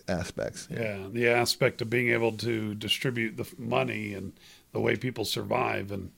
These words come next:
Speaker 1: Mm-hmm.
Speaker 2: and yeah, it be, and it's because everybody, people don't realize this, everybody has a natural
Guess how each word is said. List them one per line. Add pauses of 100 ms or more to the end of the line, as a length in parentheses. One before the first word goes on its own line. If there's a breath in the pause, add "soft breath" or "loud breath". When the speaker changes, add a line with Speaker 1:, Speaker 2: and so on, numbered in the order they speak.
(140)
Speaker 1:
Mm-hmm.
Speaker 2:
and
yeah,
it
be,
and
it's
because
everybody,
people
don't
realize
this, (520 soft breath)
everybody
has (480 loud breath)
a
natural